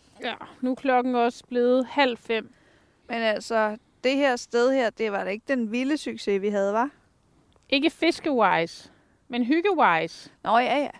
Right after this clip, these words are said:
Speaker 1: Der var det nice.
Speaker 2: Men altså, hvornår? Nu hørte du lige det der program, som jeg lavede med min far, da du ikke var hjemme,
Speaker 1: Ja.
Speaker 2: ikke? Og der hørte du ligesom også min far sige, at det vigtigste, det var hyggen.
Speaker 1: Det var hyggen.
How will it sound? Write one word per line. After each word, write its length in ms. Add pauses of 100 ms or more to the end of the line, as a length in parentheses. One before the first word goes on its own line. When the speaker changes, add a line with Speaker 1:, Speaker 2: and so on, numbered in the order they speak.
(600)
Speaker 1:
Der 100
var 100
det 180 (160)
nice. 320 (520)
Speaker 2:
Men 100
altså, 400
hvornår? 600 (200)
Nu 260
hørte 320
du 120
lige 220
det 160
der 300 (680)
program, 420
som 200
jeg 120
lavede 200
med 100
min 160
far, 280
da 120
du 100
ikke 140
var 60
hjemme, 340
Speaker 1:
Ja. 60
Speaker 2:
ikke? 100 (1000)
Og 180
der 340
hørte 340
du 180
ligesom 320
også 200
min 180
far 260
sige, 480 (120)
at 160 (100)
det 120
vigtigste, 520
det 100
var 100
hyggen. 420
Speaker 1:
Det 80
var 80
hyggen. 340